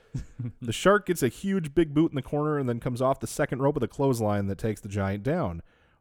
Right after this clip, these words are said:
Speaker 2: But a Jimmy Hart distraction leads to a Giant chokeslam for the win in just over four minutes.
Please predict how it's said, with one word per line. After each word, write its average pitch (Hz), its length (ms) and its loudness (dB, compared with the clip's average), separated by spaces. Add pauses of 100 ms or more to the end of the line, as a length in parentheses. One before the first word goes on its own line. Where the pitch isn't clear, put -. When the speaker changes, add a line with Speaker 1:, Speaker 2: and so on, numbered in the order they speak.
(180)
Speaker 2:
But 110 120 2
a 101 140 0
Jimmy 110 360 0
Hart 170 220 0
distraction 185 560 0
leads 107 220 -2
to 113 140 -2
a - 20 2
Giant 107 440 0
chokeslam 101 600 0
for 123 100 -4
the 110 120 2
win 107 400 0
in 95 520 -6
just 104 460 -6
over 98 380 0
four 104 400 -4
minutes. - 560 -10